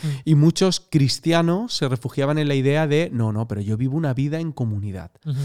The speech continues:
Speaker 2: Pero cuando esa vida en comunidad ha exigido algo de nosotros más potente que la propia inercia de vernos cada domingo,
Speaker 1: Sí, sí, sí.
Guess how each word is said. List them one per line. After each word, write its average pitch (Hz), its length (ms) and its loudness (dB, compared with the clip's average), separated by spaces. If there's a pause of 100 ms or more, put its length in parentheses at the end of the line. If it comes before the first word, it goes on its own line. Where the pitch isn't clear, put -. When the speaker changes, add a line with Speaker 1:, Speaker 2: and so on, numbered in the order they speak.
(200)
Speaker 2:
Pero 131 220 2
cuando 131 260 2
esa 147 160 2
vida 156 160 2
en 156 100 2
comunidad 143 440 0
ha 135 40 0
exigido 135 500 -2
algo 127 180 -2
de 123 80 -2
nosotros 117 460 -4
más 113 200 -4
potente 117 460 -4
que 101 60 -8
la 92 100 -6
propia 113 280 -4
inercia 110 520 -2
de 107 100 -4
vernos 110 360 -4
cada 107 180 -6
domingo, 127 540 0
Speaker 1:
Sí, 139 160 -10
sí, 131 180 -12
sí. 131 60 -12